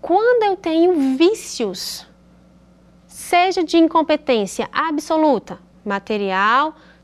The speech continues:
da pessoa e da hierarquia, e relativa, territorial e valor da causa, essas questões devem ser alegadas como preliminar de contestação.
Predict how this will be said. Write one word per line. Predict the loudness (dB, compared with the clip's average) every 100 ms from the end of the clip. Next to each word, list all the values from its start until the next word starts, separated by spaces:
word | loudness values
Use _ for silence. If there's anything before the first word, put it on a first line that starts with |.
| _
da | -6
pessoa | -4 -10 -4 2 4 4
e | 2
da | 0
hierarquia, | 0 -2 -4 -2 0 0 -4 -6 2
e | 2
relativa, | 4 0 0 -2 0 2 2 0 -8 -14 -20 _
territorial | -2 0 -2 0 2 0 -2 -2
e | 0 2
valor | 0 -2 -2
da | -4
causa, | -6 -4 -4 -2 -4 -6 -16 -20 -6
essas | -4 -2 -2 -6
questões | -4 -6 -2 0 2
devem | 2 2 0
ser | 2 0 0 -4 -8
alegadas | -6 -4 -2 -2 -2 -4 -6 -2 -2 -2
como | -2 0 2 2 -2 -8 -20 _ _ _
preliminar | 2 4 4 4 4 4 2 0 0 -2
de | -2 0 0 0 -4 -20 _
contestação. | 0 2 2 0 0 0 0 -2 -2 -4 -8